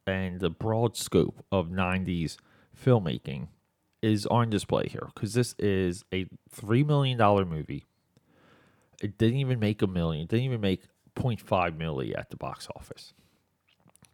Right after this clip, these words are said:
But it's a young Hollywood movie in the vein of Diner, The Big Chill, uh, the Inventing the Abbotts,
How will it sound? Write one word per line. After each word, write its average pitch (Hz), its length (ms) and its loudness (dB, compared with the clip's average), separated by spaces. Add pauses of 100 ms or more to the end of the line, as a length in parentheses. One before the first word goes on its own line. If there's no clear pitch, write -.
(300)
But 117 160 4
it's - 160 -4
a 101 60 -2
young 120 260 2
Hollywood 143 480 6
movie - 360 -10 (400)
in 104 120 -2
the 104 60 -2
vein 165 280 0
of 107 140 -6
Diner, 123 460 0 (920)
The 107 100 -2
Big 101 300 2
Chill, - 440 4 (1120)
uh, - 300 -8 (260)
the 69 180 -2 (140)
Inventing 123 560 0
the 120 180 4
Abbotts, - 540 2